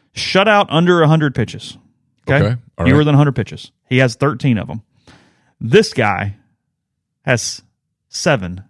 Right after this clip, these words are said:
Speaker 1: to f-, be in second place all time. I mean, you have no shot, but this is, th-, this, this cracked me up because you would think
Speaker 2: What era?
Speaker 1: Uh, okay, real quick.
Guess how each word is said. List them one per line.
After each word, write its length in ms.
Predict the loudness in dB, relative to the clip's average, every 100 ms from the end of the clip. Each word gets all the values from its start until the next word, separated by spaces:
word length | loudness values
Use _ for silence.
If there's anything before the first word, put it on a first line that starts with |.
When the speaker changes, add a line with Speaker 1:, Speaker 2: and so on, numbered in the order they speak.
| -8
Speaker 1:
to 80 | -8
f-, 140 | -6 -4
be 200 | -2 0
in 80 |
second 320 | -2 -4 -4 -2
place 260 | -2 -2
all 260 | -4 -4 -4
time. 460 | -4 -8 -8 -14 -18 _ _ _ _ _ _ _ _ -6
I 40 |
mean, 120 | 0 2
you 80 | 2
have 100 | 0
no 160 | -4
shot, 360 | -4 -6 -6 -4
but 100 | -4
this 200 | -4 -4
is, 160 | -8
th-, 220 | -2 -2 2
this, 200 | 0 2
this 220 | 0 0 -4 -10
cracked 260 | -8 -8 -6
me 160 | -6 -6
up 140 | -4
because 160 | -4 0
you 80 |
would 120 | -2 0
think 380 | -4 -4 -12 _ -8
Speaker 2:
What 180 | -6
era? 380 | -2 -2 -2 -6 _ _ _ -16 -2
Speaker 1:
Uh, 480 | 2 4 4 2 0
okay, 300 | -2 -4 -4 -4
real 160 | -8 -6
quick. 360 | -6 -8 _